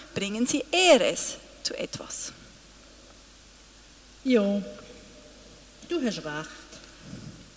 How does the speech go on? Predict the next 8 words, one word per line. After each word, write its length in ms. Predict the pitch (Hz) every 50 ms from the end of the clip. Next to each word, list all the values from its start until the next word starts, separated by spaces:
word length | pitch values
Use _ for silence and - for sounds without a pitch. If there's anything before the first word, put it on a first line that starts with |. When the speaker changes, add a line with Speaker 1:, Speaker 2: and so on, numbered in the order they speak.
| - - - - - - - - - - - - -
Speaker 2:
Mit 160 | 269 277 277
unseren 500 | 269 262 269 269 277 269 262 262 254 240 240 - - - 214
gemeinsam 640 | 262 247 247 269 294 311 302 - 302 269 262 262 262
gemachten 480 | 254 262 254 247 240 - - 254 254
Gedanken 640 | - 240 240 240 240 226 240 254 277 277 - 262 240
für 140 | 240 247 226
die 160 | 233 233 226
Predigt 640 | 220 233 214 220 220 247 254 247 - 247 226 - -